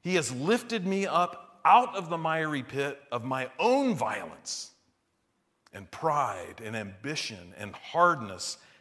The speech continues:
and self-concern, and he has set my feet upon a rock."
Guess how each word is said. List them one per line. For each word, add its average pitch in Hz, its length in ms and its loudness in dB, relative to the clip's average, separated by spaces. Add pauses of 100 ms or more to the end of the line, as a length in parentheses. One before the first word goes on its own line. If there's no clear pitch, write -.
and 120 140 -6
self-concern, 123 1040 -6 (220)
and 110 100 -10
he 135 80 -6
has 110 120 -8
set - 460 -8
my 139 160 -14
feet 139 440 -12
upon 110 280 -12
a 101 60 -10
rock." 95 500 -8